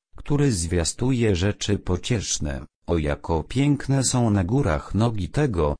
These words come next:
co pocieszne rzeczy zwiastuje i opowiada pokój, tego, co zwiastuje dobre i opowiada zbawienie, a mówi do Syonu:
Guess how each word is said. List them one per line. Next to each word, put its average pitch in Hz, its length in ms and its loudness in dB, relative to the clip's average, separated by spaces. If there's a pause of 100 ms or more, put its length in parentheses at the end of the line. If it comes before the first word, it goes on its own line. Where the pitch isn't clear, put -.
(180)
co 98 200 0
pocieszne 90 840 -2
rzeczy 127 440 0
zwiastuje 85 960 -2 (260)
i 180 180 4
opowiada 92 760 2
pokój, - 640 2 (220)
tego, 85 440 0 (180)
co 90 280 4
zwiastuje 90 800 0
dobre 76 540 -2 (280)
i 175 180 4
opowiada 90 800 2
zbawienie, 71 840 -4 (220)
a 80 160 0
mówi 92 380 0
do 82 180 0
Syonu: 78 580 0